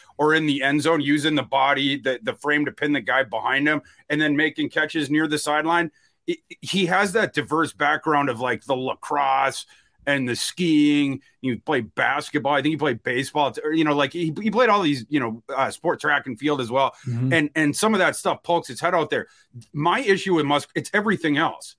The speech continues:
Speaker 1: L-,
Speaker 2: Yeah.
Speaker 1: like, literally everything else. He doesn't move, uh, directions very well.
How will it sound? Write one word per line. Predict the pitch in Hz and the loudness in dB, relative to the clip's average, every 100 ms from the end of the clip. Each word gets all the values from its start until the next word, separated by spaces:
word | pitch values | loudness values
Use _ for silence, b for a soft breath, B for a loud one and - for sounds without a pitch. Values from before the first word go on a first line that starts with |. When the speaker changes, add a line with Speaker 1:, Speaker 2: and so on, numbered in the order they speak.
| _ | _
Speaker 1:
L-, | 160 151 190 | -12 -10 -10
Speaker 2:
Yeah. | 107 | -2
Speaker 1:
like, | 190 127 | -2 -2
literally | 123 160 220 190 139 127 131 | 0 4 6 4 4 2 2
everything | 131 143 143 143 | 2 0 0 0
else. | 123 - b b | 0 -2 b b
He | - 180 | -6 -4
doesn't | - 165 180 214 | 0 0 2 0
move, | 160 170 185 - 151 | 2 2 2 -4 0
uh, | 147 127 | 0 2
directions | 127 127 156 185 185 127 | -2 0 0 0 -2 0
very | 156 180 170 | 2 2 2
well. | 151 175 208 | 2 4 2